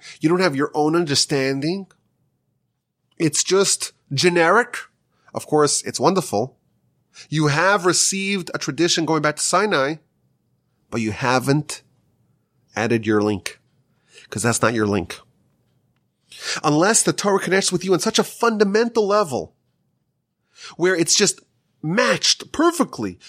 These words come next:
to who you are, and you find your little niche, your little corner in Torah that's yours, then you add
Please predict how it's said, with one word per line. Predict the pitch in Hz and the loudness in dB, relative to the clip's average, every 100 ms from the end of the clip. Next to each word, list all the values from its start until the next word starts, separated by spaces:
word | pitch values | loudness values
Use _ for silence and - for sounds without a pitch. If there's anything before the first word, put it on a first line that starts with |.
| - | -2
to | 220 | 0
who | 185 285 | 2 2
you | 302 269 214 | 0 0 2
are, | 190 190 240 - _ - | 2 2 0 -6 _ -8
and | - 180 | -4 -2
you | 240 | -2
find | 269 262 226 | 0 -2 0
your | 262 | 2
little | 277 294 | 2 2
niche, | 262 285 - | 2 0 -2
your | 269 | 0
little | 262 | 0
corner | 226 - 277 311 302 240 123 92 _ _ - | -2 0 0 2 2 2 0 -4 _ _ -4
in | 208 | -2
Torah | - 220 226 | 0 0 2
that's | 202 185 - | 0 0 0
yours, | 208 240 277 285 - - _ _ _ _ _ _ _ _ _ _ _ _ _ _ | 0 0 0 0 -2 -6 _ _ _ _ _ _ _ _ _ _ _ _ _ _
then | - 104 139 156 113 117 _ _ _ _ _ _ _ _ | -10 -2 2 2 0 -6 _ _ _ _ _ _ _ _
you | 110 - | -6 -2
add | 104 95 92 | 0 0 -2